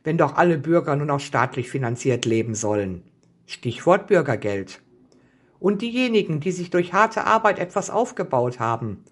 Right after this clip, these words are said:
sei es ein Haus oder eine Firma,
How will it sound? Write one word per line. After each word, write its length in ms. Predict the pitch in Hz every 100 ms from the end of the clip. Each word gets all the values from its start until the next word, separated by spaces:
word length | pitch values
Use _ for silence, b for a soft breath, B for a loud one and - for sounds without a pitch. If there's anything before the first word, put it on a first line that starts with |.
| b b _
sei 240 | 185 202
es 140 | 202
ein 240 | - 190 160
Haus 420 | 208 180 139 -
oder 200 | 127 147
eine 200 | 107 147
Firma, 640 | 143 208 226 190 101 -